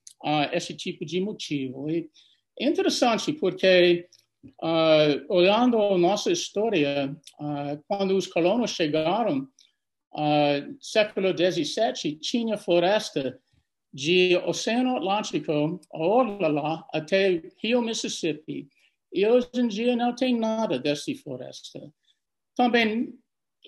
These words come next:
eu criei no estado de Flórida e tinha a oportunidade de ver pessoalmente degradação forte do meio ambiente.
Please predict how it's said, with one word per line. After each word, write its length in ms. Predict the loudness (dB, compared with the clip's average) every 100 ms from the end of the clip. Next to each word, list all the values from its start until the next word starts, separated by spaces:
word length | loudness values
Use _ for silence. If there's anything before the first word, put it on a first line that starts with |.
| 0
eu 340 | 6 6 6 2
criei 480 | 0 2 2 0
no 220 | -4 -4 -6
estado 280 | -2 -2 0
de 120 | -4
Flórida 640 | -4 -4 0 -2 -4 -14 _ _ -20 _
e 720 | -2 2 2 4 4 2 -2 -14 _ _ _
tinha 300 | -2 0 0
a 60 |
oportunidade 840 | 0 -2 -2 -2 2 4 4 2 0
de 80 |
ver 420 | -2 -2 0 -2 -2
pessoalmente 840 | -6 -4 -6 -4 -4 -4 -6 -8 -6
degradação 720 | -4 -2 -2 -4 -6 -4 -6 -8 -14 -6
forte 480 | 0 2 2 -2 -10
do 200 | -4 0
meio 220 | 2 2
ambiente. 720 | 2 2 2 0 -4 -6